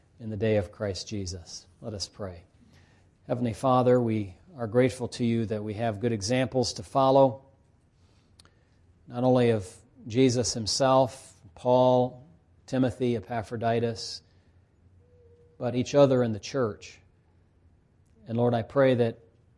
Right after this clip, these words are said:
as we think of this, we will remember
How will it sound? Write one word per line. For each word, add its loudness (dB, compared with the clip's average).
as -4
we 4
think -4
of -2
this, -4
we 0
will 2
remember 2